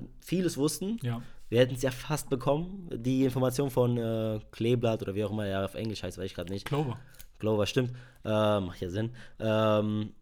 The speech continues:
Speaker 1: er wurde natürlich dann umgebracht, aber er weiß einfach genau, was er sagen wollte sozusagen. Er kennt die wahre Geschichte, er hat alles gelesen von diesen Büchern damals,
Speaker 2: Ja.
Speaker 1: ähm, die jetzt ja mittlerweile auf Elbaf sind, wie wir gesagt haben.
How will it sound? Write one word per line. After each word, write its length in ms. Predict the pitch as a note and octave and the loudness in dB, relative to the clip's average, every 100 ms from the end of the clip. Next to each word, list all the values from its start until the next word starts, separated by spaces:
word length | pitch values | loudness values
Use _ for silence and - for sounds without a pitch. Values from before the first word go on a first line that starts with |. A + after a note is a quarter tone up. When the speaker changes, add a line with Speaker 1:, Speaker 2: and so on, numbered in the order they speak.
| - - | -14 -6
Speaker 1:
er 80 | A2 | 0
wurde 120 | A#2 | 2
natürlich 160 | A#2 A2+ | 2 2
dann 140 | A2+ | 2
umgebracht, 500 | C#3+ B2+ A2+ A2+ B2 - | 4 4 4 4 4 2
aber 140 | A#2+ | 4
er 140 | B2 | 8
weiß 240 | B2+ E3 C#3 | 8 8 8
einfach 140 | A2+ | 2
genau, 320 | B2 B2 D3+ | 4 6 8
was 140 | B2+ A#2+ | 8 6
er 60 | |
sagen 300 | G#2+ A#2+ B2 | 4 6 6
wollte 180 | A#2+ A#2+ | 6 6
sozusagen. 560 | B2 B2 A#2+ B2 C3 C#3 | 2 2 4 6 6 4
Er 120 | A2+ | 0
kennt 240 | - D3+ | 2 2
die 100 | C#3 | 4
wahre 220 | B2 C3 B2 | 6 6 4
Geschichte, 300 | A#2+ B2 A#2 | -2 0 0
er 60 | |
hat 140 | A2+ - | 0 2
alles 280 | D3 D#3 - | 2 2 2
gelesen 340 | B2 D3 C#3+ | 4 4 2
von 140 | A#2+ | 0
diesen 220 | G#2+ G#2 G#2 | -2 0 0
Büchern 300 | A2 A#2 G#2 | 0 0 0
damals, 460 | G#2 A2+ D3 F3 | 2 2 0 0
Speaker 2:
Ja. 200 | B2+ A#2+ - - - - - | 0 0 -6 -16 -18 -16 -4
Speaker 1:
ähm, 220 | G#2 G#2 | 0 0
die 140 | G#2 | 2
jetzt 160 | A2 A#2 | 4 4
ja 100 | A2 | 4
mittlerweile 320 | A#2 A#2 G#2+ | 4 4 4
auf 80 | G2+ | 4
Elbaf 320 | - A#2+ C3 | 4 4 4
sind, 160 | - B2 | 2 -2
wie 80 | A#2+ | 0
wir 100 | A#2+ | 2
gesagt 320 | A#2+ C3 B2+ | 4 2 2
haben. 380 | C#3 C#3 E3 | 0 2 0